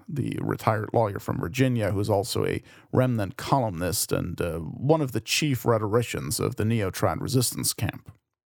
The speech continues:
This particular episode focused on Francis' trip to Sweden to celebrate the Reformation anniversary, and so the heresy was just staring everyone in the face.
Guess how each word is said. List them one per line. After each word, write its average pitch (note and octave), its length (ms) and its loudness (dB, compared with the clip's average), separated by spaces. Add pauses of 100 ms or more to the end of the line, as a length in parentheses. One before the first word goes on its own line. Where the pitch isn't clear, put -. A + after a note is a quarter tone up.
(800)
This B2+ 240 4
particular C#3 600 2
episode A2 480 0 (160)
focused D#3+ 460 2
on B2+ 140 2
Francis' C#3 500 2
trip - 260 0
to - 120 -2
Sweden A#2 500 2
to A2+ 140 0
celebrate C3 500 2
the G#2 80 -6
Reformation A2 640 0
anniversary, - 720 -2 (680)
and C#3+ 120 6
so D#3+ 100 4
the C3 100 2
heresy C3+ 440 2
was G#2 200 -2
just - 320 -2
staring C3+ 480 2
everyone F#2 400 0
in E2+ 120 -4
the - 60 -6
face. - 520 0